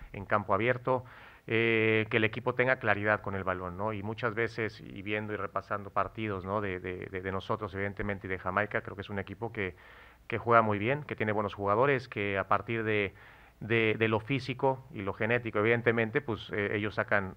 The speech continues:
sacan, eh, provecho en algunas situaciones si, si no eres capaz de contrarrestarlas. Entonces, va por ahí, claridad, protagonismo y defensivamente solidez.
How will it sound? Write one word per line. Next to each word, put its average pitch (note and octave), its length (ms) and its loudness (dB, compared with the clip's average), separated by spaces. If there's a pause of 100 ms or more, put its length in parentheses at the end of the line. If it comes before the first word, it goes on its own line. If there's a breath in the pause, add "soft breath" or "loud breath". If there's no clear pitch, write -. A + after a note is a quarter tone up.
sacan, G2 480 -2
eh, F2 480 -6 (260)
provecho G#2+ 340 0
en A#2+ 40 2
algunas A2 260 0
situaciones A#2 500 -2
si, F#2+ 320 -10
si - 180 -8
no G#2 100 0
eres A2 140 0
capaz A2 360 6
de A#2+ 80 -2
contrarrestarlas. F#2 720 -2
Entonces, G#2 500 -4 (480 loud breath)
va A#2 120 8
por A2+ 120 4
ahí, G2 180 2 (160)
claridad, B2+ 600 4
protagonismo C#3 880 2
y G#2 260 -6
defensivamente G#2 720 -2
solidez. F2+ 420 -4